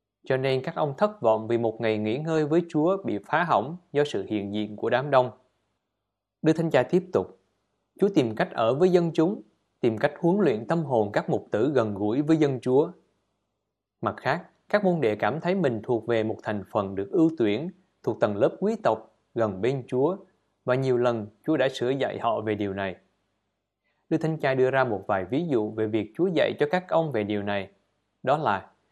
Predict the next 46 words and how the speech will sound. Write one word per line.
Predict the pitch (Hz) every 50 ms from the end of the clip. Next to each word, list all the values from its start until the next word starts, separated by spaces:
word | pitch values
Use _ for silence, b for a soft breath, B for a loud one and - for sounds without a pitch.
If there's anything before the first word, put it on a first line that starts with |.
| _ _ _ _
khi | - 160 147
các | - 175 175 175 -
trẻ | 110 107 131
nhỏ | 139 127 101 98 113
đến | 131 131 147 160
với | 147 160 160 156
Chúa, | - 139 139 156 165 196 - _ _ _ _ _ _ _
các | - 180 180
môn | 185 175 165
đệ | 131 110 107
không | - - - 160 160 156
muốn, | 156 156 165 196 208 - - _ _ _ _ _
nhưng | - 135 135 131 -
Chúa | - 139 147 185 202 196
thì | 131 107
lại | 104 98 95 -
yêu | - 143 147 147
cầu | 143 - 113 101 95 92 92 101
để | 104 95 98 113 -
cho | 143
các | - - 143 143 -
em | 127 127 120 123 117
đến | 117 131 156 143
với | 143 139 139
Chúa. | - 127 127 139 151 180 - _ _ _ _ _ _ _ _ _ _ _ _ _ _ _ _ _ _ _ _ _ _ _ _
Rồi | 113 101 95 -
khi | - 131 123 123
Chúa | - 131 139 170
và | 175 131 104
các | - 120 143 -
ông | 117 139 135 127 127
đang | 131 135 139
đi | 139 143 143 143
trên | 151 147 147 135
đường | 117 110 104 98 98
tiến | - - 131 170 185
về | 156 110
Jerusalem, | 95 98 110 131 131 135 131 127 - - 131 127 123 120 120 117 113 - _ _ _ _ _ -
thì | 120 107
có | - 131 160
một | 185 156 123 -
người | 123 117 110 110
mù | 107 110 107 104
thành | 101 - 110 101 98
Jericho | 101 127 135 135 139 135 135 - - 139 139 135
lớn | 131 131 139 160 185